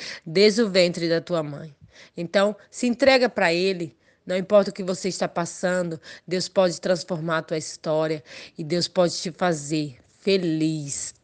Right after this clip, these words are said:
totalmente feliz, não ausente de problemas, porque todo mundo tem problema, todas as pessoas têm problemas,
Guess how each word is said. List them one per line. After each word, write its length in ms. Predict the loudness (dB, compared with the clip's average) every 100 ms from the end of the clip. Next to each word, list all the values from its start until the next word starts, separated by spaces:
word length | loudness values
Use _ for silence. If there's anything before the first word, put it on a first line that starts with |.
| _
totalmente 1040 | 6 10 10 8 4 4 2 -2 -2 -6 -8
feliz, 640 | 0 2 2 0 -2 -8
não 260 | -4 4 8
ausente 520 | 8 6 2 0 -2
de 80 | -4
problemas, 720 | 0 2 2 0 -2 -8 -12 -20 -20 -12
porque 240 | -6 -6
todo 380 | -2 0 0 0
mundo 260 | -2 -4 -2
tem 200 | -4 -2
problema, 600 | -4 -4 -6 -8 -12 -4
todas 320 | 2 2 2
as 140 | -2 -6
pessoas 440 | -10 -8 -8 -8
têm 120 | -10
problemas, 600 | -10 -12 -12 -14 -14 -16